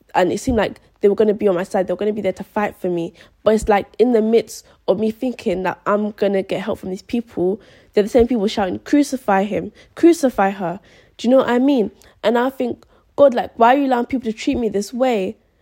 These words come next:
But sometimes God wants all the glory. Sometimes I know God is the one who wants to save me. He doesn't want certain people to be the one to save me. He wants to save me himself. He's very zealous of us. Zealous means to be in pursuit of you.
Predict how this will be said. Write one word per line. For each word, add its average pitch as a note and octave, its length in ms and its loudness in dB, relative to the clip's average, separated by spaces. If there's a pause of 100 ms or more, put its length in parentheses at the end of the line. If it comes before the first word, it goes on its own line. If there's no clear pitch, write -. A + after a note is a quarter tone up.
(280)
But A#3 140 0
sometimes C4+ 340 -4
God B3 300 0
wants G3+ 260 -2
all G#3 100 0
the F#3 120 -2
glory. G#3 320 2
Sometimes C#4+ 340 -2
I G#3+ 80 -2
know A#3 220 0
God G#3+ 240 -4
is G#3 60 -6
the G#3 100 -8
one G#3+ 140 -6
who G#3 100 -8
wants G3+ 240 -8
to F#3+ 60 -14
save G3+ 440 -2
me. E3+ 280 -4 (260)
He - 100 0
doesn't G#3 300 2
want G3+ 240 -2 (160)
certain G3+ 320 2
people G#3 380 -6
to - 140 -14
be G3 180 -8
the F#3 120 0
one F#3 160 -2
to - 120 -18
save F#3+ 260 0
me. F#3 80 -2
He G#3+ 360 -6
wants G3 260 -4
to G3 160 -10
save G3 300 -4
me G3 120 -4
himself. F#3 760 -6 (2000)
He's A3 160 -2
very B3+ 400 2
zealous G3 680 -2 (160)
of - 220 -2
us. - 280 -8 (260)
Zealous C4+ 400 2
means A#3 240 0
to G#3+ 60 -8
be F#3 180 -6
in F#3+ 60 0
pursuit - 500 -6
of F3+ 160 -6
you. F3 140 -2